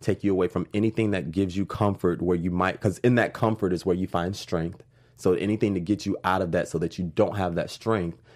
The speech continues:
so that you're completely weak and vulnerable and dependent upon them.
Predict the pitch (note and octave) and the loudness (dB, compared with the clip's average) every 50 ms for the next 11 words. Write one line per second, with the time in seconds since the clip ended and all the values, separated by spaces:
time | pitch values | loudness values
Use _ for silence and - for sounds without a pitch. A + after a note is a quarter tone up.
0 | - _ - - G#2 F#2 E2+ F2+ F2 - - F2+ E2+ - F2 E2 - - B2+ A#2+ | -20 _ -8 -2 -2 0 0 0 -2 -2 -2 -2 -2 -2 -4 -6 -2 -2 -2 0
1 | - B2 A#2 G#2 F#2+ G#2+ G#2+ G#2 G2 - - - F#2+ F2+ E2+ D#2+ G2 F#2+ F#2 F#2+ | 0 0 0 0 2 0 0 0 -2 -6 -8 -6 -6 -4 -2 0 0 0 2 0
2 | F2+ D#2+ F2 F2+ F2+ F2+ F2+ - - - - - E2+ E2 D2+ - F2 E2 E2 D#2+ | -2 -2 0 0 0 -2 -4 -6 -14 -14 -8 -6 -4 -4 -4 -4 -4 -4 -4 -4
3 | D#2 - - D#2 D2+ C#2+ C#2+ - - | -6 -8 -10 -10 -10 -10 -12 -14 -16